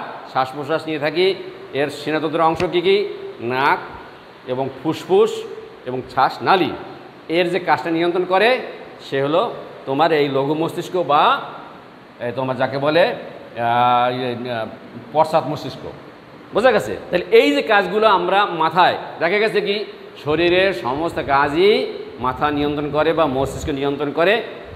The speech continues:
এখন আমরা মাথা নিয়ে ভাবতে পারি, এই জন্য আমাদের মাথাটাকে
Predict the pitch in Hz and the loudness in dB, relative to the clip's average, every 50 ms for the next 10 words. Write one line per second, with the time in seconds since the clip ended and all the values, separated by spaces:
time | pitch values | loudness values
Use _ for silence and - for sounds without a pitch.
0 | - 139 151 170 175 160 147 151 156 160 151 143 139 135 - 160 156 160 165 160 | 0 0 2 4 4 4 4 4 4 2 2 2 2 2 2 0 0 2 2 2
1 | 131 131 135 131 170 170 170 165 160 165 160 - - - - - - - 151 185 | 2 0 0 0 0 0 0 0 0 -2 -4 -6 -12 -16 -18 -18 -4 2 2 2
2 | 208 214 254 240 208 185 170 170 170 - - - - - 123 139 156 160 160 165 | 4 4 4 4 6 4 4 4 2 0 -6 -10 -6 -4 0 2 2 2 2 0
3 | 156 135 123 120 127 123 165 190 196 233 233 175 202 190 165 127 | 0 0 0 0 -2 0 0 2 4 4 4 4 4 4 4 4